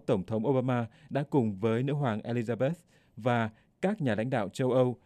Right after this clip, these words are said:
dự một buổi tưởng niệm khác. Trong số những người hiện diện có Tổng thống Nga Vladimir Putin.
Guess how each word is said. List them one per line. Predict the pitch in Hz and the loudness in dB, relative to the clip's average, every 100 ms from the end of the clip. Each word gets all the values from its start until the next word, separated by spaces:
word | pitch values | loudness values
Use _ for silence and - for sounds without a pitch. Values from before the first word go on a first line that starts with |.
| _ | _
dự | 110 131 117 | 0 2 2
một | 113 113 | 2 0
buổi | 120 95 | 2 0
tưởng | - 101 | 0 -2
niệm | 104 | -2
khác. | - 135 170 - _ _ _ _ | -2 -4 -4 -8 _ _ _ _
Trong | 185 | -2
số | 160 147 139 | 2 2 4
những | 160 175 | 2 2
người | 135 | 0
hiện | 110 110 | 0 -2
diện | 117 117 - - _ _ _ _ | -2 -4 -6 -18 _ _ _ _
có | 110 110 147 | -4 -4 -2
Tổng | 120 87 | -2 -2
thống | 104 104 | -4 -4
Nga | 123 117 | -2 -2
Vladimir | 110 110 113 110 | -4 -4 -4 -4
Putin. | 110 110 120 107 | -4 -6 -2 -4